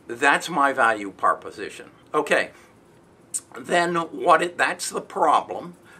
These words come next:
That's my solution. And how do, then how do you convey this to these people that we've identified you want to do business with? My number one tool is snail mail. I write a letter,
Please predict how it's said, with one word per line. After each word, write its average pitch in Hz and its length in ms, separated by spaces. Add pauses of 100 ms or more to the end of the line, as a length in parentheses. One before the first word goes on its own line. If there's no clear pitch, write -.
(160)
That's 139 340
my 139 240
solution. 127 800 (300)
And 127 120
how 165 440
do, 151 380
then 139 220
how 185 320
do 180 100
you 160 240
convey 139 680
this 98 480 (320)
to 180 220
these 131 300
people 131 440
that 120 180
we've 120 220
identified 113 720
you 110 180 (100)
want 104 180
to 98 60
do 101 140
business 92 520
with? 87 220 (320)
My 160 260
number 156 360
one 123 240
tool 104 380
is 92 120
snail 92 360
mail. 78 260 (580)
I 127 120
write 120 360
a 156 60
letter, 131 480